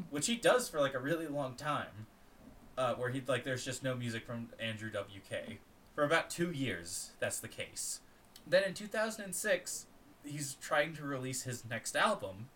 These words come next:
called Close Calls with Brick Walls. He decides to go back to music, and this is his returning album. But something comes up, this real, this legal dispute comes up,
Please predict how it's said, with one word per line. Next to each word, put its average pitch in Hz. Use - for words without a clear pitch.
called 117
Close 139
Calls 107
with 123
Brick 101
Walls. 151
He 113
decides 117
to -
go 120
back 117
to -
music, 104
and 104
this 107
is 104
his 107
returning 113
album. 107
But 165
something 262
comes 175
up, 165
this 151
real, 202
this 170
legal 233
dispute 151
comes 117
up, 107